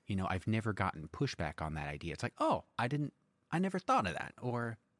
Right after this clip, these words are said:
"Oh, that's interesting. What an interesting idea." You know, I'm not, but I'm not trying to tell them, "Oh my gosh, boy, Christianity is wrong with this notion of sin and that everyone's guilty and you have to accept Jesus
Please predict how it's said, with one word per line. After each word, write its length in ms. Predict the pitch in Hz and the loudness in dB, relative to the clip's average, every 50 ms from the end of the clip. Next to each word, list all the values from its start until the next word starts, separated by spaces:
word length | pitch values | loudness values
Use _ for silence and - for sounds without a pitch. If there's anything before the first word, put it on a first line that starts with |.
| _ _ _ _ _ _ _ _ _ - - - | _ _ _ _ _ _ _ _ _ -20 -4 0
"Oh, 140 | 139 151 160 | 2 2 2
that's 300 | 151 147 156 - - - | 2 0 0 0 0 -2
interesting. 520 | 87 78 - - 85 - - 92 95 107 | -2 -2 -4 -4 -4 -2 -2 0 0 0
What 120 | 110 123 123 | 0 0 0
an 100 | 123 113 | 2 2
interesting 440 | 113 104 - 113 - - - 107 101 | 0 0 0 -4 -2 0 0 2 2
idea." 480 | 98 92 90 85 92 98 95 76 69 - - - - - - - - - _ | 2 0 0 0 2 2 2 0 -2 -8 -12 -18 -18 -18 -18 -18 -20 -10 _
You 120 | - 98 87 | -2 -2 0
know, 220 | 80 76 78 82 - - - - - _ _ - | -2 -4 -6 -8 -12 -18 -20 -20 -20 _ _ 2
I'm 100 | 143 156 | 4 4
not, 200 | 165 175 - - - - | 4 2 0 -2 -2 0
but 100 | 160 139 | 2 4
I'm 140 | 131 120 | 4 4
not 200 | 127 135 - - | 4 2 0 -2
trying 260 | - - 135 127 120 101 | -2 -2 0 0 2 0
to 80 | 92 | 0
tell 280 | - - - 131 135 131 | -4 -2 2 2 4 4
them, 220 | 95 87 76 73 - - | 2 2 -2 -2 0 2
"Oh 160 | 143 143 117 | 4 4 4
my 160 | 90 82 73 | 2 -2 -4
gosh, 440 | - - 110 107 85 76 - - - - _ _ _ _ _ _ _ _ _ _ | -2 -2 0 0 0 -2 -4 -8 -12 -14 _ _ _ _ _ _ _ _ _ _
boy, 180 | - 147 120 95 | -2 -2 0 0
Christianity 640 | - - 143 131 - - 127 127 120 107 90 87 | 0 0 0 0 2 2 2 4 4 4 2 2
is 120 | 82 - 80 | 0 -2 -2
wrong 420 | 78 87 107 117 104 80 71 71 | 0 2 4 4 4 2 0 -4
with 140 | 73 - - | -8 -6 -4
this 180 | 85 85 - | -4 -2 -2
notion 380 | - 87 95 98 92 - 87 76 | 0 0 0 0 0 -2 -4 -6
of 100 | 69 - | -4 -2
sin 340 | - - - 110 107 98 87 | 0 2 2 2 2 2 0
and 80 | 78 | -2
that 100 | 73 71 | -4 -2
everyone's 400 | - 95 104 110 92 90 80 - | -2 0 2 2 2 2 -2 -4
guilty 360 | - - 95 95 98 - - 82 | -4 -2 0 0 0 -2 -4 -6
and 80 | 78 | -6
you 80 | 76 - | -6 -6
have 300 | - - - 110 110 - | -2 0 2 0 2 0
to 120 | - 101 | -2 -2
accept 360 | 80 - - - 92 - 87 | -2 -2 -2 -4 -4 -4 -4
Jesus 440 | 82 90 101 104 98 85 85 80 - | -4 -2 -2 -2 -2 -2 -4 -6 -6